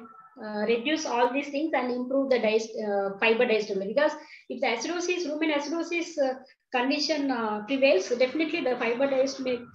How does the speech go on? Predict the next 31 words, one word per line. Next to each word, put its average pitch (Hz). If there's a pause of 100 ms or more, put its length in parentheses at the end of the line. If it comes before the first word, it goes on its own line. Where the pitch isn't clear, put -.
(280)
uh, 208
gets 233
affected. 208
So 311
to, 302 (340)
uh, 226
avoid 320
such, 302
uh, 240
situations, 294 (100)
uh, 233 (360)
always, 311
uh, 302
it 269
is 269
advisable 285
to 311
feed 269 (100)
sodium 247
bicarbonate. 202 (340)
Then, 277
uh, 285
supplementation 339 (100)
of, 349
uh, 330
ammonium 302
chloride. 311
This -
is, 320
uh, 269
uh, 233